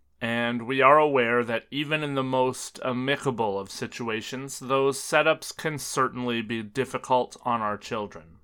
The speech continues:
This week, we're going to look at a case where, in hindsight, it seems that the system that we put into place to protect our children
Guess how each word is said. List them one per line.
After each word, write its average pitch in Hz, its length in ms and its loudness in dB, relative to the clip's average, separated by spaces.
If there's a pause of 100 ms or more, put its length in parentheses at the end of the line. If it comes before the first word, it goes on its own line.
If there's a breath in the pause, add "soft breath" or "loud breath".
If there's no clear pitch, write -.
(920 loud breath)
This 143 220 2
week, 151 300 2 (300 loud breath)
we're 156 100 -2
going 175 240 2
to 208 100 0
look 147 240 2
at 165 80 2
a 160 80 0
case 120 600 0
where, 127 320 4
in 120 160 2
hindsight, 139 720 0
it 127 140 -8
seems 160 380 -8
that 143 180 -2
the 131 100 -2
system 175 560 -4
that 139 180 0
we 123 120 0
put - 380 4
into 131 280 -4
place 117 480 -2
to - 140 -8
protect - 580 -2
our 113 140 4
children 107 600 -6